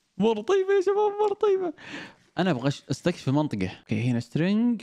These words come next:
صار معنا خمسين، حلو حلو. ممتاز ممتاز. جمع ريدستون، جمع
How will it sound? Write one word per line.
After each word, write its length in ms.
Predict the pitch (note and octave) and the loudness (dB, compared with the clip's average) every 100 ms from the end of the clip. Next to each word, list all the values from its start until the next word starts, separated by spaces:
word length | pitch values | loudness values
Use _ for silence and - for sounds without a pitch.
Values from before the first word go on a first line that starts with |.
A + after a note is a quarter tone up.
| - | -8
صار 200 | - C3+ | -4 0
معنا 200 | C#3+ C3 | 0 0
خمسين، 360 | D3+ D#3+ C#4+ | -2 0 0
حلو 220 | B2+ A#3+ F#3 | 0 0 0
حلو. 200 | A#3+ G#3 - _ _ _ | -2 -4 -10 _ _ _
ممتاز 720 | A#3+ A3+ G4 G4 G4 F#4+ E4+ | -2 2 2 2 2 2 0
ممتاز. 420 | C#4+ D4 D4+ B3+ - - _ _ D3 | -2 0 0 0 -6 -20 _ _ -2
جمع 260 | D#3+ C3+ | 0 2
ريدستون، 640 | B2 B2+ G#2 - E3 C#3 B2 | 2 -2 -6 -2 0 2 2
جمع 320 | F3 F3+ C#3+ | 0 0 -2